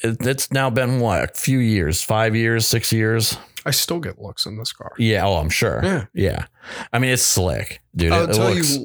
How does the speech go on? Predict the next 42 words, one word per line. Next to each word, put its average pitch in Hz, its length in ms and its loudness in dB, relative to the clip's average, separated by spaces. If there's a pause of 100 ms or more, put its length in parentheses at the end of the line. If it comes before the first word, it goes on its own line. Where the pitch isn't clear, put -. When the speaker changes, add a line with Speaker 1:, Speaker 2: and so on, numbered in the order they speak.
Speaker 2:
one 151 280 0
thing, 202 240 -2
dude. 208 340 -2
What 131 380 -2
blows 147 320 0
my 131 100 0
mind 135 320 0
is 120 100 -2
kids 151 320 -6
love 107 360 -8
it. - 80 -20 (160)
Speaker 1:
Oh, 90 160 0
yeah. 76 240 -2 (160)
Speaker 2:
Kids 160 320 -2
love 147 640 -4
Teslas. 131 680 -4
Speaker 1:
Oh, 82 140 2
yeah. 62 220 -2 (180)
Speaker 2:
For 175 260 -2
any 214 380 0
of 165 40 -2
you, 165 380 -2
like, 131 240 0
car 139 400 0
people, 165 540 -2
like, 120 300 0 (120)
or 120 460 -2
gearheads 139 720 0
that 117 380 0
think 131 280 0
you 135 220 0
know 131 320 0
what 131 240 -2
the 113 80 -4
real 127 300 -4
future 131 420 -2
of 120 80 -8
cars 123 340 -4
are 135 40 -4
gonna 143 160 -2
be 147 160 -2
like, 156 320 -2